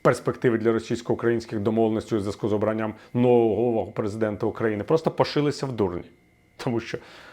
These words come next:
окрім електоральних рішень, є просто бачення українського суспільства того, що Україна не продається і не перетворюється на російський сателіт.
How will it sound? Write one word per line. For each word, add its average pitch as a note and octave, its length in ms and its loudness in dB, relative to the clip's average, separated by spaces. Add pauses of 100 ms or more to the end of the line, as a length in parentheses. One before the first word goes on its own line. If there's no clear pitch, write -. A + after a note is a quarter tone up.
(120)
окрім C3+ 420 2 (200)
електоральних C3+ 760 4
рішень, C3+ 340 0
є A#2 100 4
просто B2+ 320 0
бачення A#2+ 440 0
українського A#2+ 540 -2
суспільства - 600 -6 (760)
того, D3+ 300 6
що - 200 -10 (400)
Україна C3+ 580 2 (340)
не C3 160 6
продається B2 720 2
і - 20 4
не A#2 100 2
перетворюється A#2 640 0
на A2 100 -2
російський G#2+ 440 -6
сателіт. - 400 -10